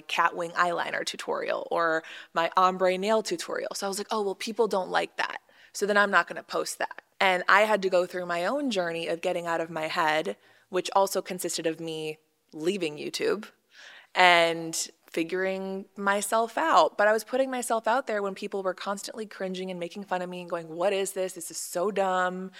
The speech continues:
That's, oh, that's cute," whatever. So from YouTube, the focus was then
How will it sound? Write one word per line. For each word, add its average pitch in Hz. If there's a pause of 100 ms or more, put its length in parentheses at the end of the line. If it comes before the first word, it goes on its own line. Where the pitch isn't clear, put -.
(200)
That's, 165
oh, 190
that's 190
cute," 185
whatever. 175 (340)
So 180
from 190
YouTube, 208
the 190
focus 180
was 175
then 160